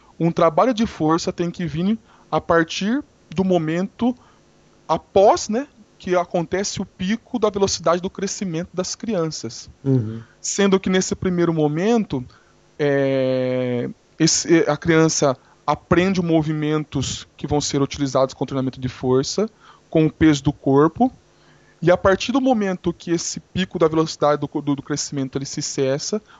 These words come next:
Speaker 1: começa a ser inserido principalmente o trabalho com exercícios livres, né, pra oferecer maior condição dos músculos sinergistas trabalharem,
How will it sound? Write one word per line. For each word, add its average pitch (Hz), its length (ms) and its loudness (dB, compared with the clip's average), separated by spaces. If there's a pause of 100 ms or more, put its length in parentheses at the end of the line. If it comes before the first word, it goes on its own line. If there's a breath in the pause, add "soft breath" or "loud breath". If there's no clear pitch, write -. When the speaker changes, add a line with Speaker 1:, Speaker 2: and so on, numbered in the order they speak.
Speaker 1:
começa 175 460 2
a - 20 -6
ser - 180 -4
inserido 185 720 -2 (360 loud breath)
principalmente 202 1000 2
o 196 40 -2
trabalho 165 440 0 (140)
com 170 180 -2
exercícios 160 960 -2 (420 soft breath)
livres, 175 600 2
né, 170 240 0 (540 soft breath)
pra 147 100 4
oferecer 165 600 2
maior 160 400 4 (120)
condição 180 540 0
dos 185 200 -2
músculos 170 340 -2
sinergistas 185 640 0
trabalharem, 180 680 0